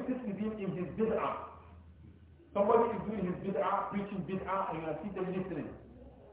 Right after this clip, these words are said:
You have given one contrary to the saying of Allah subhanahu wa ta'ala, وَإِذَا رَأَيْتَ الَّذِينَ يَخُوضُونَ فِي آيَاتِنَا فَأَعْرِضْ عَنْهُمْ حَتَّى يَخُوضُوا فِي حَدِيثٍ غَيْرِهِ. Huh?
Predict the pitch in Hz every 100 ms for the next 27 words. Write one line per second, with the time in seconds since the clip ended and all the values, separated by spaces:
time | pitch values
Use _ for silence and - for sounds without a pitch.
0 | - 147 185 196 254 262 254 190 226 254
1 | 254 240 233 233 226 - 202 190 202 202
2 | 196 170 180 175 170 - 165 160 151 -
3 | 180 175 180 180 160 180 175 156 156 151
4 | 180 170 143 139 143 - 170 156 - 165
5 | 175 151 147 175 147 127 - - - 139
6 | 190 190 214 202 - 190 165 165 175 156
7 | 143 151 233 - - - - - - -
8 | - - - - 339 - - -